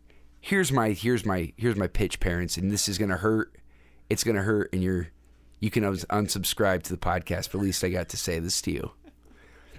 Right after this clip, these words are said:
If you don't have time to be invested in the things that are primarily discipling your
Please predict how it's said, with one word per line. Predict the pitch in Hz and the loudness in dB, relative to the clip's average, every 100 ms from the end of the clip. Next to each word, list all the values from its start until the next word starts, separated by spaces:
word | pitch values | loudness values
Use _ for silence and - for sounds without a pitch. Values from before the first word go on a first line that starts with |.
| - 123 | -6 -2
If | 123 | 0
you | 165 | 2
don't | 147 143 127 | 4 4 2
have | 127 123 | 2 2
time | - 90 90 95 104 - - - - - - - - - - - - | 0 0 0 0 -2 -6 -20 -20 -20 -20 -20 -20 -20 -20 -20 -20 -4
to | - | 0
be | 113 120 | 2 2
invested | 113 95 95 - 113 98 | 2 2 2 0 -2 -2
in | - 98 | 0 -2
the | 90 | -2
things | - 98 98 90 | -2 -2 0 0
that | 98 92 | 0 0
are | 95 92 87 | 2 2 0
primarily | - 95 90 90 87 92 | 0 0 2 0 0 0
discipling | 85 - 87 - 87 | 0 0 -2 -2 -4
your | 78 | -4